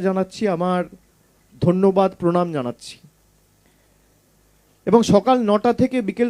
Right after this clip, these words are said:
পাঁচটা অবধি এই ক্যাম্পগুলো চলছে। এক এক দিনে দুদিন, তিন দিন যাওয়ার পর আমরা দেখছি যে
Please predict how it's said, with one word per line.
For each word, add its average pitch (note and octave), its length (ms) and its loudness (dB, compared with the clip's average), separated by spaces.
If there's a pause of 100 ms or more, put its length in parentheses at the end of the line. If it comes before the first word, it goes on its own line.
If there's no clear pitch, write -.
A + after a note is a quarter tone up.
পাঁচটা G3+ 380 0
অবধি A3+ 240 -2
এই A3+ 120 -4
ক্যাম্পগুলো F#3+ 420 -2
চলছে। D#3+ 380 -2 (1120)
এক G3 160 2 (100)
এক A3+ 60 -4 (120)
দিনে G#3+ 220 2 (840)
দুদিন, F#3+ 340 2
তিন A#3+ 160 -4 (100)
দিন A#3+ 140 -2
যাওয়ার G3+ 340 2
পর A3+ 80 2 (120)
আমরা G3+ 160 -4 (100)
দেখছি E3+ 300 -4 (1500)
যে A3 60 2